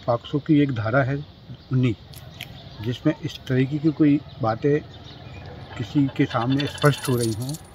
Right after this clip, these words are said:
और वो उस पर कार्रवाई ना करे बच्चे की, तो वो बराबर का दोषी है। हम जिम्मेदार पद पे हैं, हम इसकी शिकायत, एक पत्र भी लिखेंगे, रानापुर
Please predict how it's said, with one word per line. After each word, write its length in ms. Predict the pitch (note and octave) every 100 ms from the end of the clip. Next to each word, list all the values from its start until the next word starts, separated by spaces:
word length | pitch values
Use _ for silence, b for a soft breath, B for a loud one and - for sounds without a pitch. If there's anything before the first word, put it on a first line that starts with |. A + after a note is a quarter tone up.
| - - - -
और 140 | B2+
वो 160 | B2 D#3
उस 100 | D3
पर 120 | -
कार्रवाई 420 | C#3+ A2+ A#2+ D3+ D3+
ना 140 | C#3+
करे 220 | A#2 A2+
बच्चे 260 | G#2 - A2
की, 180 | - G#2+ - - - - -
तो 80 | -
वो 140 | D3 D#3
बराबर 320 | C#3+ G#2+ G#2 G#2
का 140 | A2+
दोषी 340 | G2+ G2+ -
है। 160 | - - - - - - - -
हम 120 | C3
जिम्मेदार 380 | A2+ A2 A#2 B2
पद 240 | A#2+ - -
पे 60 |
हैं, 300 | A2 A#2+ C3 E3+ - - - - -
हम 240 | - B2+
इसकी 200 | C3+ -
शिकायत, 580 | C3 A#2+ A#2+ A#2+ C#3 - D#3+ - - - - - - - A#3 - - - - - - - -
एक 80 | B2 -
पत्र 220 | - D3
भी 100 | D3+
लिखेंगे, 460 | C#3+ - D3 D#3 F#3+ - - - - - - - - - - -
रानापुर 360 | B2 B2+ C#3